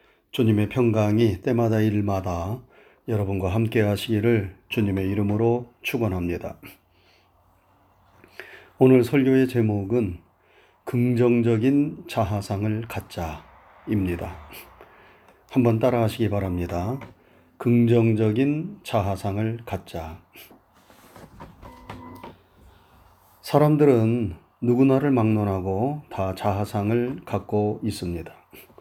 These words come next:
여러분, 자아상이 무엇입니까?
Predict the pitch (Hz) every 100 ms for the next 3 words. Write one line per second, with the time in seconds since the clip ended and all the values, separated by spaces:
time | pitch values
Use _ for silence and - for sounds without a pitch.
0 | - - - - - 120 113 104 104 139
1 | 151 156 - - - - - _ - 117
2 | 131 131 135 147 131 123 123 117 101 95
3 | 95 95 147